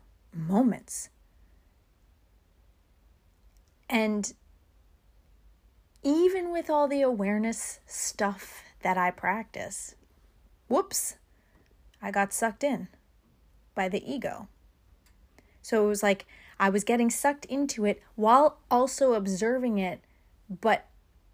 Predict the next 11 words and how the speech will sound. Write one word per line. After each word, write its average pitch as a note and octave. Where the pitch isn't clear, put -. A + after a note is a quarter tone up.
yet G#3
unable, G#3+
unwilling F3+
to F#3
create G3+
the F#3+
space, G3+
take -
the F#3+
deep F#3+
breath, F#3+